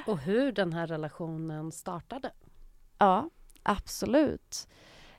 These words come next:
Speaker 2: Eh, den startade via att, eh, vi jobbade tillsammans och, eh, han var, mm, otroligt, liksom, charmig och karismatisk och, eh, otroligt uppvaktande.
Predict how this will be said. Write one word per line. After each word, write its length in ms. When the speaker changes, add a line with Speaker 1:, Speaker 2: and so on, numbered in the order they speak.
Speaker 2:
Eh, 200
den 320
startade 760
via 840
att, 480
eh, 240
vi 220
jobbade 400
tillsammans 960
och, 680
eh, 180
han 420
var, 380
mm, 640
otroligt, 640
liksom, 420
charmig 880
och 380
karismatisk 1300
och, 460
eh, 200
otroligt 1200
uppvaktande. 880